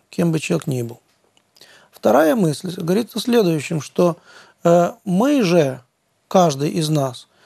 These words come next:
получили тоже свой дар, каждый свой дар,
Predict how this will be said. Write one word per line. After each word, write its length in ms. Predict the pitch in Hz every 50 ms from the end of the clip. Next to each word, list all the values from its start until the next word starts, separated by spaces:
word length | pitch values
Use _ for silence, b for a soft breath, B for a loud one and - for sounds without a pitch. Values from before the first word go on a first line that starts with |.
| b b b b b -
получили 760 | 165 160 165 160 151 - - 214 226 269 277 277 294 285 - _ _ _ _
тоже 320 | - 202 233 262 262 277 226
свой 320 | - - 170 180 220 233
дар, 320 | 196 156 143 139 139 - - _ _ -
каждый 340 | - 202 226 220 214 220 180
свой 220 | - 190 185 180
дар, 260 | 139 127 123 - -